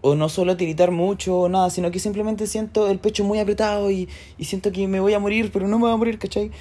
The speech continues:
Porque sé que no me voy a morir y es como algo que he tratado yo solo durante los años porque lo tengo desde que tengo muy corta edad. Y según mucha de la gente que conozco es un trastorno que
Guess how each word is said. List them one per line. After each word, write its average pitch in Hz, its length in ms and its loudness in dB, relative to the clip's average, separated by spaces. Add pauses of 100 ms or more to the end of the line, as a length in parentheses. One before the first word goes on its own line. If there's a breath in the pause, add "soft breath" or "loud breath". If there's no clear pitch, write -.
(200 loud breath)
Porque 190 240 0
sé 277 180 4
que 247 80 2
no 233 100 0
me 220 40 0
voy 226 80 4
a 220 40 2
morir 220 280 0
y 202 80 0
es 202 80 -4
como 208 180 -2
algo 208 160 2
que 202 100 -4
he - 40 -6
tratado 202 360 4
yo 208 240 4
solo 208 360 4
durante 190 340 4
los 190 140 4
años 196 320 0
porque 185 260 0
lo 175 160 2
tengo 180 260 4
desde 170 160 4
que 165 100 -6
tengo 175 280 2
muy 175 540 2
corta 160 340 4
edad. 104 220 2 (1500 loud breath)
Y 147 380 0
según 180 320 2
mucha 220 340 0
de 196 80 -2
la 196 100 2
gente 196 300 -4
que 180 80 -6
conozco 185 320 -2
es 180 80 2
un 180 120 -2
trastorno 180 440 -2
que 175 280 -2